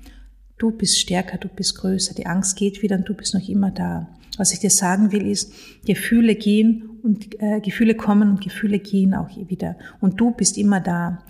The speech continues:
Und sehr oft ist die Angst vor der Angst viel größer als die, oder viel schlimmer als die Angst dann an sich, denn wir können das aushalten.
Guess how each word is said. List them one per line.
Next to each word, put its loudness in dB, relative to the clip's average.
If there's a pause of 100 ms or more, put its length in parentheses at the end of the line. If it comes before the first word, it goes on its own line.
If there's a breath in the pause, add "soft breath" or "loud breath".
(240 loud breath)
Und 2
sehr 2
oft -2
ist -2
die -4
Angst 4
vor -6
der -4
Angst 0
viel 2
größer 2 (480)
als 0
die, 2 (300 loud breath)
oder 2
viel -2
schlimmer 4
als -2
die -6
Angst -2
dann -4
an -4
sich, 0
denn 0
wir 0
können 2
das 2
aushalten. -6